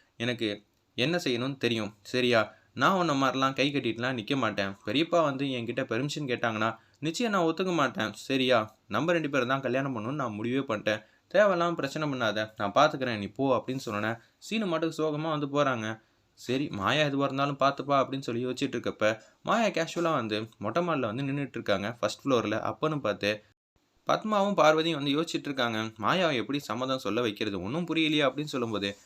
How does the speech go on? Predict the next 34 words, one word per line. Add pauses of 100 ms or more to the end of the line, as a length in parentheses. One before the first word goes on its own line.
(160)
கரெக்டா
அந்த
இடத்துல
வந்து
வராங்க. (200)
நம்ம
சாரு, (120)
எப்படி
சம்மதம்
சொல்ல
வைக்கிறதுனாலும்
தெரியலன்னு
யோசிச்சுட்டு
இருக்கீங்க? (400)
அவ
இந்த
வீட்டை
விட்டு
போயிட்டானா, (120)
சீனுவும்
நானும்
கல்யாணம்
பண்றதுல
யாராலையும்
எந்த
பிரச்சனையும்
பண்ண
முடியாது. (300)
அதுக்காவது
இந்த
விஷயத்த
வந்து (420)
ஏதாவது
யோசிங்களேன்.